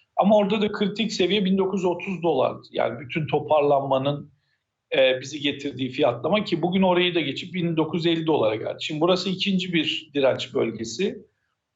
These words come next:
E, eğer haberler maalesef, e, sürecin biraz daha, e,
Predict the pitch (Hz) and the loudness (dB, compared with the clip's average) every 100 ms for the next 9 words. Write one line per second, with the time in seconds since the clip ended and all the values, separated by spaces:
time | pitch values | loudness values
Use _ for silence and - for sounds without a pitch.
0 | _ 151 139 131 - - 160 185 170 165 | _ 2 4 2 0 2 4 4 2 2
1 | 170 165 160 156 147 160 160 135 135 127 | 2 4 2 2 2 2 2 -2 -6 -10
2 | - _ _ _ - 127 120 117 - - | -16 _ _ _ -6 -2 -2 -6 -4 0
3 | 147 147 151 147 151 143 135 135 139 - | 0 -2 -4 4 4 4 4 4 4 2
4 | - 131 120 120 127 | -4 2 4 4 0